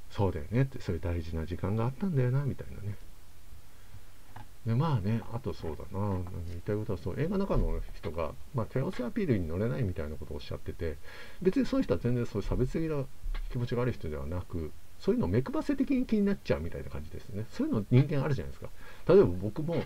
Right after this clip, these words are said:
みんな大好きなあの、ブックスマート、あの、卒業前夜のパーティーデビューにあんま乗れなかったんですよ。面白かったけど。なんかそういうの気分的にね、そのタイミングもあるしっていう。あ、僕は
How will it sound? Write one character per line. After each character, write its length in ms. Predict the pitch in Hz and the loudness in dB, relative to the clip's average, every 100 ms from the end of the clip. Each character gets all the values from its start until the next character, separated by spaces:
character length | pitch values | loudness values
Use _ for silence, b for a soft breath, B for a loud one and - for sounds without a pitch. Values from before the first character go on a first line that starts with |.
| - | 2
み 100 | 127 | 4
ん 40 | 175 | 6
な 100 | 165 | 6
大 160 | 165 | 4
好 80 | 135 | 4
き 40 | 87 | 2
な 80 | |
あ 20 | 78 | -2
の、 100 | 80 | 2
ブ 100 | 98 | 2
ッ 40 | |
ク 120 | - | 4
ス 120 | 185 180 | 2 4
マ 120 | - | 2
ー 20 | |
ト、 160 | - - - | 0 -4 -4
あ 60 | - | -4
の、 140 | 76 | -4
卒 220 | - 95 98 | -2 0 2
業 140 | 101 | 4
前 140 | 95 | 4
夜 100 | 82 | 2
の 80 | 67 | -2
パ 140 | - 87 | -2 -2
ー 40 | |
テ 80 | 98 | 0
ィ 40 | 82 | 0
ー 20 | |
デ 100 | 90 | -2
ビ 120 | 80 | -4
ュ 100 | 73 - - - | -8 -8 -10 -4
ー 60 | 131 | 4
に 120 | 135 B B B - | 4 B B B 6
あ 80 | 240 | 10
ん 80 | |
ま 80 | 254 | 12
乗 100 | 208 | 10
れ 60 | 190 | 8
な 80 | 156 | 4
か 60 | |
っ 40 | - | -2
た 80 | - | -6
ん 60 | |
で 80 | - | -6
す 40 | |
よ。 60 | - - | -8 2
面 120 | 127 | 4
白 120 | 196 127 | 6 4
か 60 | |
っ 20 | - | 2
た 80 | |
け 60 | - | -4
ど。 80 | - - - - - 131 | -6 -6 -6 -6 -2 -2
な 60 | |
ん 40 | 117 | -2
か 60 | |
そ 140 | - 170 | 2 2
う 40 | |
い 20 | |
う 20 | - | 2
の 60 | |
気 180 | - 233 | 2 2
分 180 | 339 349 | 4 6
的 180 | 320 214 | 6 6
に 200 | 185 220 | 4 2
ね、 80 | 240 - | -4 -8
そ 120 | - 107 | -2 0
の 40 | |
タ 120 | 127 | 4
イ 60 | 127 | 6
ミ 80 | 131 | 6
ン 80 | 131 | 6
グ 60 | |
も 120 | 123 | 2
あ 40 | 127 | 2
る 60 | 101 | 2
し 40 | - | 0
っ 60 | - | -4
て 80 | - | -4
い 40 | - | -6
う。 100 | - B B B - - - - - - - | -4 B B B -8 -8 -8 -8 -8 -6 0
あ、 80 | 117 | 2
僕 180 | 135 | 2
は 80 | 110 | 2